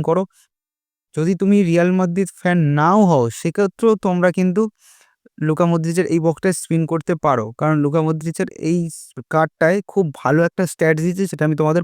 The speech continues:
পরে দেখাচ্ছি। এছাড়া লুকা মদ্রিজের কোনো হেটার্স নেই, সে তুমি বার্সা ফ্যান হও কিংবা যেই ক্লাবেরই ফ্যান হও, লুকা মদ্রিজের কোনো হেটার্স নেই। তেরো বছর ধরে রিয়াল মাদ্রিদে খেলেছে, মানে বারো বছর হলে একটা যুগ হয়, তো সে এক যুগের অধিক সময় ধরে খেলছে,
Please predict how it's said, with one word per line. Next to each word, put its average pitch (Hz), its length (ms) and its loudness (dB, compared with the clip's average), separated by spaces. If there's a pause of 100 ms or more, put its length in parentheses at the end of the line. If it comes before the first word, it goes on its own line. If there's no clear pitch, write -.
পরে 156 180 2
দেখাচ্ছি। 135 400 -2 (600)
এছাড়া 220 260 2
লুকা 196 260 2
মদ্রিজের 185 480 0
কোনো 190 140 2 (100)
হেটার্স 156 340 2
নেই, 180 180 0
সে 170 140 -2
তুমি 165 200 -2
বার্সা 135 340 -2
ফ্যান 160 180 0
হও 170 100 0 (100)
কিংবা 151 300 -2 (260)
যেই 147 140 4 (640)
ক্লাবেরই 147 380 0
ফ্যান 147 160 0
হও, 175 100 0 (420)
লুকা 147 200 -2
মদ্রিজের 151 400 -2
কোনো 160 180 2
হেটার্স 147 260 0
নেই। 165 160 -2
তেরো 156 260 2
বছর 165 340 0
ধরে 160 160 0
রিয়াল 147 280 2
মাদ্রিদে 151 320 0
খেলেছে, 135 240 -2
মানে 143 200 0 (360)
বারো 135 280 0
বছর 151 400 0
হলে 160 120 2 (100)
একটা - 160 -4 (140)
যুগ 147 180 2
হয়, 107 160 -6 (480)
তো 151 60 0 (420)
সে 160 140 -2 (300)
এক 147 60 0 (120)
যুগের 175 260 0 (180)
অধিক 160 200 0 (100)
সময় 165 260 0
ধরে 170 220 2
খেলছে, 151 200 -4